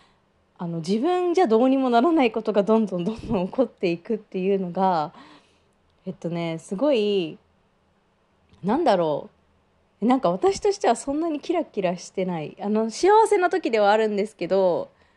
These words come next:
もっとこう、まあ、神秘的だし、不思議な感覚だった。エスエフ映画の中に生きてるみたいな感じ。<laughs> で、終わりの時とかは、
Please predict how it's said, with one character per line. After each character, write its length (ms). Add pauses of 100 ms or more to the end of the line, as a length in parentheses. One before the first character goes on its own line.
(500)
も 140
っ 40 (140)
と 100
こ 540 (460)
う、 20
ま 60
あ、 20
神 400
秘 100
的 220
だ 100
し、 640 (460)
不 100 (140)
思 80
議 100
な 220
感 300
覚 260
だ 80
っ 120
た。 200
エ 80
ス 180
エ 140
フ 140
映 160
画 120
の 120
中 180
に 140
生 80
き 80
て 100
る 80
み 100
た 120
い 40
な 80
感 200
じ。 200 (460)
<laughs> 1400
で、 600 (760)
終 100
わ 100
り 180
の 120
時 300
と 140
か 500
は、 580